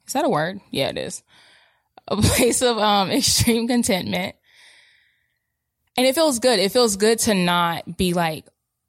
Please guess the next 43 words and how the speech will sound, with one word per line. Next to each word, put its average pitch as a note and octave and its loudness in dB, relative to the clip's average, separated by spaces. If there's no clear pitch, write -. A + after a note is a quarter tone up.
you G3 2
know, E3 2
constantly G3 -2
looking F#3 -4
around F3+ 0
and, D#3+ -4
like, D#3+ -4
searching F#3 0
and, E3 -4
like, D#3+ -4
wanting F3 -2
and D#3+ -4
reaching F3 -6
and E3+ -6
wondering, F#3 0
like, D3+ -2
"Why F3 2
can F#3+ 0
I F#3 2
not F3+ 0
attain A#3 0
these G3+ -4
things?" F3 -6
But F3+ -6
it's F3+ -6
like, F#3 -4
honestly, F#3 -6
probably G3+ -6
'cause F3 -10
your E3 -10
faith F3+ -8
isn't D#3 -12
strong E3+ -12
enough, E3 -12
or D#3+ -10
God's F#3 0
waiting F#3 -2
for F3+ -8
you. F3+ -4
God's A3 2
waiting G#3+ 2
on F3+ 0
you F3+ -4